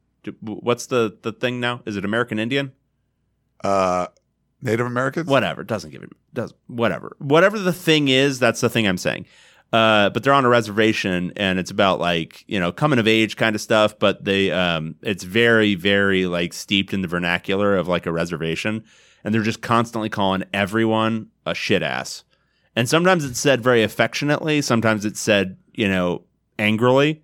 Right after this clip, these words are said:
Speaker 1: Like, um, like, there's some people, like, I'm not them, but, like, who, like, "Oh, my little fuckers," like, talking about, like, their kids or whatever, and it's said affectionately.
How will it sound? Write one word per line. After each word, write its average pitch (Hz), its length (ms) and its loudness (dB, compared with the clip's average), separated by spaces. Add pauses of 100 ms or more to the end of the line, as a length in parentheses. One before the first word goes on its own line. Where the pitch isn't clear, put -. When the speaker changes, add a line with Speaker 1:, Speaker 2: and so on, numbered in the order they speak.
(440)
Speaker 1:
Like, 127 300 2 (760)
um, 101 520 -2 (220)
like, 170 280 0
there's 175 200 2
some 254 140 0
people, 165 460 -2
like, 120 240 -2 (500)
I'm 120 220 0
not 73 220 -4
them, - 340 -14
but, 127 180 2
like, 143 220 0
who, 151 160 0
like, 120 280 2
"Oh, 117 340 4
my 95 160 0
little 80 220 -6
fuckers," - 600 -12 (100)
like, 110 200 -2
talking 113 400 0
about, 98 260 2
like, 92 220 0
their 87 120 -2
kids 107 380 0
or 117 80 4
whatever, 127 540 4
and 160 140 -2
it's 165 140 -4
said 190 180 4
affectionately. 104 800 -4